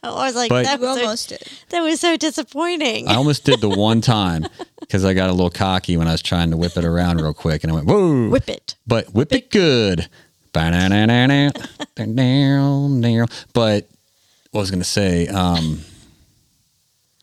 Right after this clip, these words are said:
Speaker 2: oh, but it was very calm waters, though, where we were.
Speaker 1: Yes.
Speaker 2: 'Cause I, yeah, I took that in consideration, too, because I see some, some,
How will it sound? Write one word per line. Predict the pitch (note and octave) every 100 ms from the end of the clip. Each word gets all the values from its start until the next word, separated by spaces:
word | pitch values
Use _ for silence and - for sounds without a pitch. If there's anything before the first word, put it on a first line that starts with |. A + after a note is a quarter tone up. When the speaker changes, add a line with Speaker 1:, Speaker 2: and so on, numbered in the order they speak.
| _ _ -
Speaker 2:
oh, | B2+ B2
but | B2 - -
it | D3+
was | D3
very | C3+ C#3+
calm | A2 - A#2+ G2+
waters, | F2 F2+ F2 E2 E2+
though, | E2+
where | E2+
we | D#2+ D#2+
were. | E2+ E2 C#2+ C2+
Speaker 1:
Yes. | -
Speaker 2:
'Cause | G#2
I, | G2+ G#2 -
yeah, | A#2+ A2
I |
took | G#2+ B2
that | A2+
in | G2
consideration, | F#2+ - F#2+ F#2 F2+ F2
too, | E2 G2 F2
because | E2 F#2+ E2+ E2 - - - - _ -
I | F#2+
see | - G2
some, | - G2 F#2 -
some, | - G2 F#2